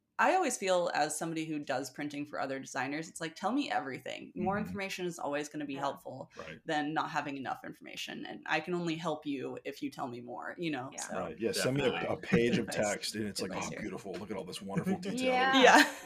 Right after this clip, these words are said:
Speaker 2: Kinda
Speaker 4: Yep.
Speaker 2: pinpoint
Speaker 1: I wanna
Speaker 2: it.
Speaker 1: see the proofs you sent to your client for approval. I
Speaker 2: Yep.
Speaker 1: wanna see, like, what
Speaker 2: Yes.
Speaker 1: your end product is gonna look like. I want it, I want it all. Yeah.
Speaker 2: Exactly.
Speaker 1: That's awesome.
Speaker 2: More
Speaker 3: Yeah.
Speaker 2: information's better.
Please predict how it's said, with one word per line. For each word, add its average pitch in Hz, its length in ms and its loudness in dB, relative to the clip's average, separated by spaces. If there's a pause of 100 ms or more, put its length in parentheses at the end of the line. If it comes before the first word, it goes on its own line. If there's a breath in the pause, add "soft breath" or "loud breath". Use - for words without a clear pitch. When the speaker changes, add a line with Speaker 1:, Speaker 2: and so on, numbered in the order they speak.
Speaker 2:
Kinda 113 180 6
Speaker 4:
Yep. - 0 -
Speaker 2:
pinpoint 113 320 4
Speaker 1:
I - 140 10
wanna - 200 6
Speaker 2:
it. - 0 -
Speaker 1:
see 214 180 2
the 185 120 6
proofs 214 400 4
you 214 80 2
sent 202 220 0
to 208 60 0
your 175 120 2
client 185 420 4
for 196 140 -2
approval. 180 600 0
I 156 100 8
Speaker 2:
Yep. - 20 8
Speaker 1:
wanna 151 180 6
see, 185 260 -2
like, 156 280 4
what 180 160 2
Speaker 2:
Yes. - 20 -4
Speaker 1:
your 165 140 2
end 165 180 -2
product 165 380 0
is 165 100 -6
gonna 160 180 -2
look 151 200 -6
like. 156 320 0
I 156 80 2
want 165 180 -2
it, - 120 -6
I 160 80 -2
want 156 200 0
it 139 60 -4
all. 117 300 -4
Yeah. 147 300 -4
Speaker 2:
Exactly. 180 120 -4
Speaker 1:
That's 175 180 -6
awesome. - 300 -6
Speaker 2:
More 104 80 -2
Speaker 3:
Yeah. - 200 -2
Speaker 2:
information's - 180 -4
better. 90 360 -8